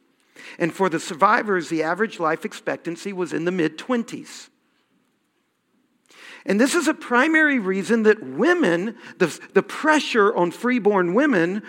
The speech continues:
was to marry as soon as they went through puberty because society needed you to birth babies. For a woman, the pressure of society when it came to sex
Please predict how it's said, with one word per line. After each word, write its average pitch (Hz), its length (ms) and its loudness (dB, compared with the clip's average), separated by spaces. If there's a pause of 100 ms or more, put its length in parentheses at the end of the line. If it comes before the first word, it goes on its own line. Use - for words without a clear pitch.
(180)
was 175 260 0
to 180 100 -2
marry 180 680 2
as 175 140 4
soon 330 360 2
as 285 140 4
they 214 120 6
went 190 240 -4
through 170 180 -2
puberty 170 560 -2 (360)
because 240 500 0
society 220 800 6
needed 262 640 6
you 190 220 0
to 208 120 4
birth 208 420 6
babies. 302 720 0 (1900)
For 208 200 8
a 202 60 6
woman, 254 340 6
the 208 80 2
pressure - 360 -2
of 175 100 -4
society 233 560 2
when 175 140 0
it 175 120 -4
came 180 180 -2
to 156 80 -4
sex - 460 -4